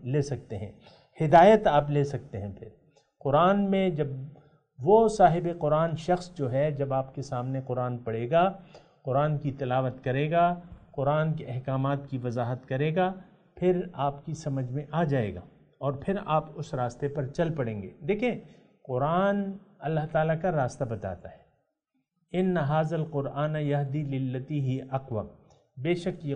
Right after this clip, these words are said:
قرآن وہ راستہ بتاتا ہے جو سب سے زیادہ سیدھا ہے۔ تو جب اللہ تعالیٰ کا راستہ بتاتا ہے یہ قرآن، رسول کیا، رسول کی ڈیوٹی کیا ہے؟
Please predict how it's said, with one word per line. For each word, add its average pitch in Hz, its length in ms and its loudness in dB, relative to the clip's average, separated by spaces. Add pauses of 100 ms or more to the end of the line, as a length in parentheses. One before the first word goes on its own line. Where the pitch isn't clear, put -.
قرآن 143 360 -2
وہ 143 120 -2
راستہ 127 300 -4
بتاتا 127 480 -6
ہے 143 100 -2
جو 135 140 -6
سب - 260 -8
سے 147 140 -6
زیادہ 123 320 -4
سیدھا 131 400 -2
ہے۔ 87 120 -10 (2250)
تو 208 440 8 (680)
جب 139 260 2 (560)
اللہ 151 400 0
تعالیٰ 175 320 2
کا 202 120 2
راستہ 175 320 0
بتاتا 113 480 -4
ہے 107 120 -8
یہ 117 200 -10
قرآن، 113 260 -2 (840)
رسول 220 520 2 (200)
کیا، 196 180 2 (600)
رسول 185 300 4
کی 208 100 -2
ڈیوٹی 202 340 0
کیا 196 200 2
ہے؟ 196 180 -2